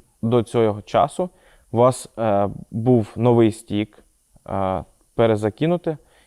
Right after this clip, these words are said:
і все, ви чекали вже на клювання. Е, по перезакидам,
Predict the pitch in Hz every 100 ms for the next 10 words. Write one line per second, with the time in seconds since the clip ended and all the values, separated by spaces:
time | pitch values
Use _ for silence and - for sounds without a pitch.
0 | - 143 135 107 98 123 - - 123 110
1 | 104 104 110 - 98 90 92 - _ _
2 | _ _ _ _ _ 113 104 107 131 156
3 | 156 160 208 - 135 117